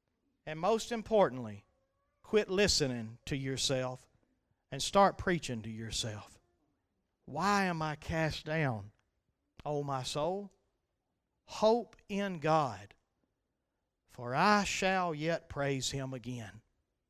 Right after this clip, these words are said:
He is my deliverer, and He is my rock. He is my God, and I'll praise Him through it." You take those tools,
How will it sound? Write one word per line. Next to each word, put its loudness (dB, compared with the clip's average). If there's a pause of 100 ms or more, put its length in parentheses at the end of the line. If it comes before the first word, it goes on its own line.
(440)
He -2
is -2
my 0
deliverer, 2 (840)
and -16
He -4
is -6
my -4
rock. -2 (300)
He -8
is -8
my -6
God, -8 (880)
and -10
I'll -8
praise 2
Him -10
through -8
it." -20 (1700)
You -2
take 2
those 4
tools, -2